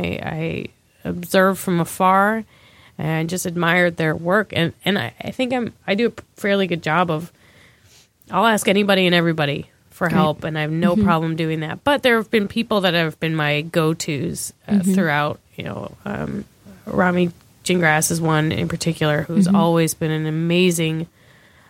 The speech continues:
Speaker 1: uh, rock for me. And she's very, uh, supportive of social enterprises and, and their place in this world. And, you know, she's been that person that I needed to lean on when,
Speaker 2: Mm-hmm.
Speaker 1: um,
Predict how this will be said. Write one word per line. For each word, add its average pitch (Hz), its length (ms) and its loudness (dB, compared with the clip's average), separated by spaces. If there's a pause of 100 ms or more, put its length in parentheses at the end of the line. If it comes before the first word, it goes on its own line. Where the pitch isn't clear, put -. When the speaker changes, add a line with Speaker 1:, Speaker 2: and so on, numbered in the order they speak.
Speaker 1:
uh, 165 220 -4
rock 165 440 0
for - 200 -6
me. 147 320 -2
And 143 260 -8 (760)
she's 170 320 -2
very, 170 600 0 (280)
uh, - 40 -20 (160)
supportive 175 540 2
of 175 60 -2
social 170 300 -2
enterprises 156 600 -4
and, 160 220 -6
and 165 160 -4
their 165 100 0
place 160 320 0
in 160 100 -2
this 160 160 -4
world. 160 380 4
And, 151 200 -4 (800)
you 147 120 0
know, 160 80 0
she's 175 340 -2
been 156 520 0
that 165 140 -2
person 165 360 0
that 147 200 0 (200)
I 165 100 -6
needed 165 220 2
to 170 80 0
lean 165 240 4
on 151 300 2
when, 147 280 -2 (140)
Speaker 2:
Mm-hmm. 196 420 4
Speaker 1:
um, - 460 -6